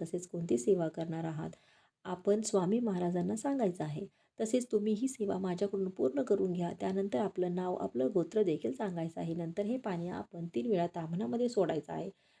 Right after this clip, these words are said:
नंतर तुळस सोडून तुम्ही कोणत्याही झाडाला हे पाणी अर्पण करू शकता किंवा घालू शकता. आता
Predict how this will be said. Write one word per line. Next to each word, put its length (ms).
नंतर 380
तुळस 360
सोडून 260
तुम्ही 220
कोणत्याही 500
झाडाला 300
हे 160
पाणी 340
अर्पण 400
करू 200
शकता 420
किंवा 200
घालू 260
शकता. 340
आता 280